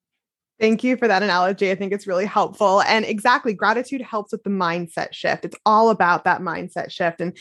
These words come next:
seeing that higher level perspective. But Cheryl, at the same time, our mind and our ego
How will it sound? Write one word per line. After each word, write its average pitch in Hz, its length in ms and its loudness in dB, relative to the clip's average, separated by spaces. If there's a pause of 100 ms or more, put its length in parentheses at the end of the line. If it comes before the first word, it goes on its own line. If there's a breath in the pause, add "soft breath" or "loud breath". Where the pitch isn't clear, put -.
(140 loud breath)
seeing 262 520 2
that 202 140 2
higher 190 320 0
level 185 280 -4
perspective. - 760 -6 (600 loud breath)
But - 140 0
Cheryl, 277 480 2 (340)
at 269 120 0
the 440 160 4
same 285 200 4
time, - 380 -8 (640 soft breath)
our 262 220 4
mind 262 720 2
and 220 180 -2
our 202 300 -2
ego 180 560 -2